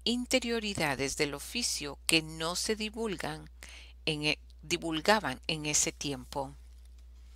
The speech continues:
En la mera tarde, después de regresar de laborar, jugaban cartas, les escribían a sus familiares o tocaban guitarra entonando canciones románticas. Yo me imagino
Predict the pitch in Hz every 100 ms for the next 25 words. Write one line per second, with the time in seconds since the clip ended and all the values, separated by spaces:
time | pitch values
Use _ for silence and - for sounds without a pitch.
0 | - - - - - - - - 269 320
1 | 320 262 190 175 - 151 139 160 160 160
2 | 185 - - 254 269 277 269 247 240 -
3 | 165 156 165 185 196 226 190 151 160 -
4 | - - - 220 226 254 220 170 - 143
5 | 139 - 151 147 - - - - - 220
6 | 254 - - - - 226 - 214 220 240
7 | 240 185 175 175 - - 226 226 196 165
8 | 156 160 - 185 - 190 220 214 214 196
9 | 180 214 214 165 165 - 185 185 - 170
10 | 180 208 180 170 170 160 - 185 156 156
11 | 143 139 139 - 143 147 147 - - -
12 | - - - - - - - 151 151 147
13 | 151 151 147 - 190 185 180